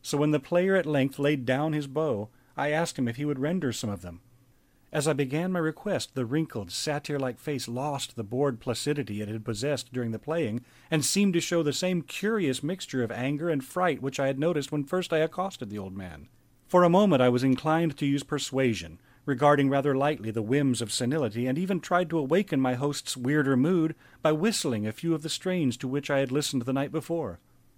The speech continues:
But I did not pursue this course for more than a moment, for when the dumb musician recognized the whistled air, his face grew suddenly distorted with an expression wholly beyond analysis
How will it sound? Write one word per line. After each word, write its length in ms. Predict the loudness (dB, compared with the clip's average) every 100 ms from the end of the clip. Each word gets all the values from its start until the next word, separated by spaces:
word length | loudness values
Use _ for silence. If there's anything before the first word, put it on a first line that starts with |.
| _ _ _ _
But 120 | -2
I 120 | 0 0
did 160 | -2
not 300 | -2 -4 -6
pursue 400 | -8 -4 -2 -2
this 180 | -2 -4
course 360 | -6 -4 -4 -4
for 120 | -4
more 220 | -2 0
than 100 | 0
a 60 | 0
moment, 400 | 0 0 -2 -4
for 100 | -2
when 160 | 0
the 80 | 0
dumb 340 | 0 0 2
musician 640 | 2 0 0 -2 0 -2 0
recognized 760 | -2 -2 -4 -4 -4 -8 -8
the 80 | -6
whistled 400 | -4 -2 -2 0
air, 340 | 2 0 -2 -8 _ _ _ _ _
his 200 | -6 -6
face 360 | -6 -6 -6
grew 200 | -6 -8
suddenly 460 | -4 -2 0 2 0
distorted 800 | 0 -2 0 0 2 2 -2 -10 _ _
with 140 | -2 0
an 60 |
expression 560 | 0 -2 -4 -4 -2 -2
wholly 380 | 4 4 4 2
beyond 320 | 2 2 2
analysis 640 | 2 0 -2 -4 -8 -10